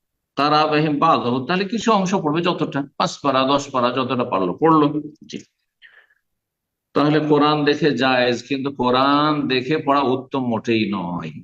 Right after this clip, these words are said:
জায়েজ। জি, আর সেটাও সুন্নত, নফলে, ফরজ নয়। অনেকে যেমন বাড়াবাড়ি করেছে যে ফরজও শুরু করে দিয়েছে, না, মোটেই যায় না।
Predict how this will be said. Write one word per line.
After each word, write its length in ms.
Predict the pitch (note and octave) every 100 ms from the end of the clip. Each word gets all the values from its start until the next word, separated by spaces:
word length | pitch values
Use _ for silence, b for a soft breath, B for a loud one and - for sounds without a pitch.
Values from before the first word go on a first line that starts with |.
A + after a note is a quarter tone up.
| -
জায়েজ। 340 | B2 G2+ F2+ - - - -
জি, 180 | - F2+ - _ _ _ _ _ _ _ _ _
আর 140 | G#2+
সেটাও 420 | A#2+ - C3+ D3
সুন্নত, 400 | D3 - D#3+ D#3+ D3
নফলে, 340 | C#3 - A#2+
ফরজ 420 | A2+ C3 C3 A#2+
নয়। 240 | A2 F#2 - _ _ _ _
অনেকে 320 | C3+ D3+ D3+
যেমন 280 | D#3+ C#3 D3
বাড়াবাড়ি 360 | D3+ D3+ D#3 D3+
করেছে 180 | D3+
যে 160 | C#3+ D3+
ফরজও 400 | C#3 C3+ B2+ A#2+
শুরু 260 | A2+ A2+ F#2+
করে 140 | F#2
দিয়েছে, 220 | F#2 G#2+
না, 60 | A#2
মোটেই 260 | A#2+ A#2+
যায় 200 | G2 D#2+
না। 80 | -